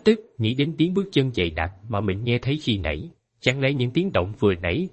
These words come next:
là do chuột phát ra ư? Nhưng tiếng động của chuột rất nhỏ. Dù đi trên con đường có nước động,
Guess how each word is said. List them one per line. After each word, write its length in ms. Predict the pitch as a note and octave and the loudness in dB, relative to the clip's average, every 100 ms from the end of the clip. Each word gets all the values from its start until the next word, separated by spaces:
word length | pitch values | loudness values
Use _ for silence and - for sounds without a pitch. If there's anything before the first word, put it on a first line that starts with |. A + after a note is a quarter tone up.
| _ - | _ -4
là 120 | G#2 | -2
do 240 | A2 A#2 | 2 0
chuột 260 | A2+ G2+ F#2+ | 2 0 0
phát 300 | - F3+ - | -2 -4 -2
ra 120 | C3 - | -4 2
ư? 220 | C#3 C#3+ C3 - | 2 2 -4 -2
Nhưng 180 | A#2+ A2 | 0 2
tiếng 220 | C3 E3+ | 0 0
động 220 | E2 D2+ F#2+ | 0 -2 -2
của 80 | D#3 - | -2 2
chuột 160 | F#2 - | -2 -2
rất 200 | F3 - | -6 -2
nhỏ. 360 | D2 - C3+ - _ _ _ | -4 -4 -8 -14 _ _ _
Dù 200 | C#3+ D3+ | 4 6
đi 160 | D#3 F3+ | 6 4
trên 220 | F3 E3+ | 4 2
con 200 | E3+ D#3 | 0 2
đường 220 | A#2 A#2 | 2 2
có 140 | A#2 D#3 | 0 -2
nước 240 | F3+ G3+ | -2 0
động, 240 | F#2 F2+ | -2 -2